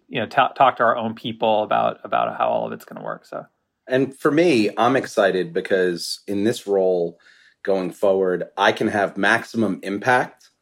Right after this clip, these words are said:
Speaker 2: with Jonah and the entire team, all, all the brands, with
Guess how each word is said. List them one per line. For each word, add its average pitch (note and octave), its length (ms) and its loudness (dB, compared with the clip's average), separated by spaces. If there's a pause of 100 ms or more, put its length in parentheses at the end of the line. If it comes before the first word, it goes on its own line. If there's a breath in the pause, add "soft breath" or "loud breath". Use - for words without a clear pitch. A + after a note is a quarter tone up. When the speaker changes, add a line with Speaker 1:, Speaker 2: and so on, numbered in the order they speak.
(300)
Speaker 2:
with G#2 220 -2
Jonah G#2 500 2
and G2 160 -2
the F#2+ 60 -2
entire G2 440 2
team, C3+ 560 -2
all, G#2+ 240 6
all G2+ 320 6
the A2+ 80 4
brands, B2+ 540 4 (300 soft breath)
with A2 260 2